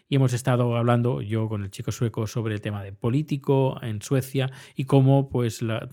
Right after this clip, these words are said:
los partidos políticos, tanto en el gobierno como en la oposición,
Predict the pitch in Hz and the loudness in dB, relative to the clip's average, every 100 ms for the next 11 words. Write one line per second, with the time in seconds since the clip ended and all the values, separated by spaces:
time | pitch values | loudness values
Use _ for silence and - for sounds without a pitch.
0 | - 151 113 - 113 127 131 - 123 131 | -12 -8 -8 -6 -4 0 -2 2 2 2
1 | 131 131 135 - - _ - - _ 139 | 0 0 0 -2 -16 _ -20 -20 _ 2
2 | 135 127 127 110 - 120 113 107 117 135 | 2 4 2 0 -4 0 0 2 4 4
3 | 135 127 135 131 120 117 117 113 120 - | 6 4 4 2 2 0 0 0 -2 -2
4 | 117 139 131 131 - | 0 2 2 0 -6